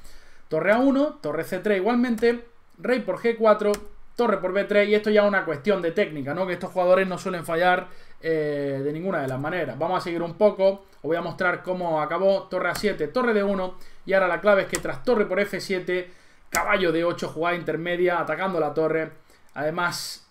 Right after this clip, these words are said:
eh, si torre F ocho vendría torre F uno, zascazo, y tras torre C siete, un jaque previo para que el rey tenga que retroceder, y cuando el rey viene a E cuatro, torre por C uno,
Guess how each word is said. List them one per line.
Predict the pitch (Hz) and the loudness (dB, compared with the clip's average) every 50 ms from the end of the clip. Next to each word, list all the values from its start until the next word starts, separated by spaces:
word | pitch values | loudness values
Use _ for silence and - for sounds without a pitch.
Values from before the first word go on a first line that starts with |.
| - | -12
eh, | - 147 147 143 139 139 139 135 131 | -10 -8 -6 -6 -4 -4 -6 -6 -8
si | - 175 151 | -8 -6 0
torre | - 214 208 196 185 | 2 4 4 4 4
F | - 180 180 | 2 0 -2
ocho | 175 175 180 | -2 -2 -4
vendría | 165 160 165 175 170 160 | -4 -4 -2 -2 -2 -2
torre | 175 185 180 175 | 0 0 0 0
F | 160 - 165 | -2 -2 -2
uno, | 156 160 165 165 165 165 165 - - - - | -2 -2 -2 -4 -4 -6 -6 -6 -8 -10 -10
zascazo, | - - - - - - - - - - - - 190 170 165 165 - - - - - - - - | -6 -2 -2 -2 -2 -2 0 2 2 2 2 -2 -4 -4 -6 -6 -10 -10 -8 -8 -8 -8 -6 -2
y | 196 202 202 | -2 -2 0
tras | - 180 160 147 - | 0 -2 -4 -2 0
torre | - 202 190 185 | 0 0 0 0
C | 185 - 160 135 | -2 -6 -8 -6
siete, | - 175 170 165 165 165 165 143 - - - | -6 -6 -6 -4 -4 -4 -6 -6 -8 -14 -12
un | 165 170 156 | -10 -8 -6
jaque | - - 269 269 196 196 180 | -2 0 0 0 0 -2 -2
previo | 156 190 190 185 180 180 170 156 151 | -2 -2 -2 0 0 0 0 0 0
para | - 175 170 170 170 160 - - - - | 0 0 0 2 2 0 0 -4 -10 -12
que | - 151 | -10 -8
el | 151 147 | -8 -8
rey | - - 185 180 170 147 110 - - - - - - | -6 -2 0 0 0 0 -2 -6 -10 -12 -12 -8 -6
tenga | 190 185 180 170 147 | -4 -4 -4 -4 -4
que | 147 156 | -6 -6
retroceder, | 151 151 151 160 170 156 135 165 160 175 180 175 180 180 - - - - - - - - - - - | -6 -6 -6 -6 -6 -6 -6 -4 -2 0 0 0 -2 -4 -10 -18 -16 -10 -8 -6 -6 -6 -6 -6 -6
y | 190 202 208 | -4 -4 -4
cuando | 208 - 156 147 151 147 | -2 -4 -4 -4 -4 -4
el | 160 | -2
rey | 165 175 170 | -2 -2 0
viene | 170 165 170 | -2 -2 -2
a | 160 | -4
E | 156 | -4
cuatro, | 156 170 170 165 165 170 160 156 | -2 -2 -2 -2 0 -2 -2 -2
torre | - 160 156 151 143 | -2 -4 -4 -4 -4
por | 147 139 135 | -4 -6 -4
C | 156 147 | -4 -4
uno, | 147 151 151 151 147 - | -2 -2 -4 -6 -8 -12